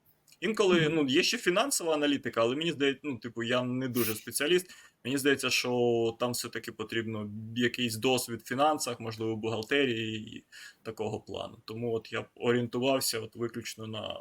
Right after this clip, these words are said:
Speaker 1: продуктовий маркетинг, як такий найбільший, мені здається, по кількості вакансій, по кількості там пропозицій.
Speaker 2: Мгм. Дякую.
Speaker 1: Такого.
Speaker 2: А, скажи, ти вже більше двох років, так, працюєш, наскільки
Speaker 1: Мгм.
Speaker 2: я розумію, і,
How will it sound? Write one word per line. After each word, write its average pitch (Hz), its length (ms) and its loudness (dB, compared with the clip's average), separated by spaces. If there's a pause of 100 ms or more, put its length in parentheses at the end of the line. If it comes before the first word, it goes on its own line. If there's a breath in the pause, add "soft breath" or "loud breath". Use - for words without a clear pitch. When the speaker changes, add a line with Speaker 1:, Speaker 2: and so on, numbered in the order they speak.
Speaker 1:
продуктовий 117 560 0
маркетинг, 117 520 -2 (160)
як 113 160 -10
такий - 300 -16
найбільший, 120 640 0
мені 113 180 -4
здається, 113 520 -2 (420 loud breath)
по 113 100 -12
кількості 120 480 -4
вакансій, 127 600 0
по 110 220 -6
кількості 113 500 -10
там 104 220 -12
пропозицій. 117 800 -6 (720)
Speaker 2:
Мгм. 165 380 0 (280)
Дякую. 180 400 4
Speaker 1:
Такого. - 160 -8 (460 loud breath)
Speaker 2:
А, 170 640 12
скажи, 185 420 12
ти - 180 6
вже 180 160 8
більше 185 540 12
двох 165 260 4
років, 214 340 8
так, 160 200 8
працюєш, 165 500 6
наскільки 151 380 2
Speaker 1:
Мгм. - 0 -
Speaker 2:
я 151 80 8
розумію, 156 640 6
і, 160 380 6